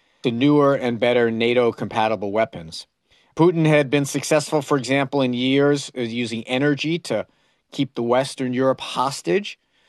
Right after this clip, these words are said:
And that's failing. Not only has that not worked, but Germany has gone from a national posture of kind of sitting on its hands to now they're the ones leading the charge. And all of this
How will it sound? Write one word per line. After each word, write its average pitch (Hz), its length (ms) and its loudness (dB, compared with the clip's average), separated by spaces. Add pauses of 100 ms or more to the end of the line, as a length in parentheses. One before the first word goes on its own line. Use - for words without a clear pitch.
(280)
And 127 160 -2
that's 147 240 0
failing. 101 480 -2
Not 139 300 0
only 175 220 2
has 135 160 -4
that 139 140 2
not 123 200 -2
worked, 185 340 2
but 127 220 2
Germany 143 500 0
has 127 180 -2
gone 131 220 0
from 120 180 -6
a 117 40 -2
national 123 440 -4
posture 120 520 -2
of 107 140 -4
kind 120 180 -6
of 101 40 -6
sitting 131 360 -4
on 120 120 -4
its 104 140 -10
hands 135 460 -4 (580)
to 135 100 -6
now 135 200 2
they're 156 180 4
the 175 80 4
ones 170 240 2
leading 180 320 2
the 175 80 0
charge. 190 580 -2 (580)
And 160 160 0
all 240 320 6
of 202 80 2
this 202 480 2